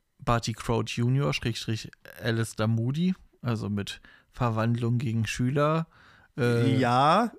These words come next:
Speaker 1: unverzeihliche Flüche im Klassenraum an den Schülern.
Speaker 2: Stimmt,
Speaker 1: Äh,
Speaker 2: aber trotz alledem
Speaker 1: ein
Speaker 2: war
Speaker 1: guter Lehrer, das, ja, kann man nicht
Speaker 2: guter
Speaker 1: sagen.
Speaker 2: Lehrer und er war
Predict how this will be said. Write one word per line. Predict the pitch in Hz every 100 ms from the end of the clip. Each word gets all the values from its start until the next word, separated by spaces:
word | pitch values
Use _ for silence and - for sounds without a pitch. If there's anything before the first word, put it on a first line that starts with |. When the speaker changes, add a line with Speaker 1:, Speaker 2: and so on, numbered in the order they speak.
| _
Speaker 1:
unverzeihliche | 156 151 147 131 127 127 120 117
Flüche | - 135 147 180 160 160
im | 151 156
Klassenraum | 170 143 143 160 147 139 139 -
an | 135 175
den | 185 165
Schülern. | - 156 147 151 165 185 - - - - - _
Speaker 2:
Stimmt, | - 131 160 180 247
Speaker 1:
Äh, |
Speaker 2:
aber | 151 151 139
trotz | - 170 214 -
alledem | 156 160 143 117 117 175 330 -
Speaker 1:
ein | 143 151
Speaker 2:
war | 143
Speaker 1:
guter | 165 196
Lehrer, | 165 135 117
das, | 120 -
ja, | 135 170
kann | 156
man | 147
nicht | 175
Speaker 2:
guter | 185
Speaker 1:
sagen. | 139 170
Speaker 2:
Lehrer | 208 214
und | 185 190
er | 151 151
war | 135 139 180